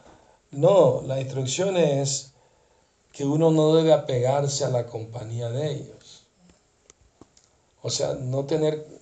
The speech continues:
compañía, dejar la compa-, renunciar a la,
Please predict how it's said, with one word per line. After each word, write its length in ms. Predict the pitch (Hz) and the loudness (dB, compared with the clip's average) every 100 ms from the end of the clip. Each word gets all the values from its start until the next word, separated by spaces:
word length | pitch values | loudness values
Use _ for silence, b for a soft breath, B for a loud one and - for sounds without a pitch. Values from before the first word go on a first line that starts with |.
| _ b b b b _ | _ b b b b _
compañía, 880 | 135 127 127 123 143 156 131 127 123 | -2 0 0 0 0 0 2 0 -2
dejar 580 | 123 120 123 156 160 | -4 -4 2 2 4
la 200 | 156 139 | 0 -2
compa-, 440 | - 123 120 127 123 | -2 -6 -4 -6 -6
renunciar 480 | 131 123 120 - 151 | -4 -2 -2 0 0
a 120 | |
la, 100 | 147 | 0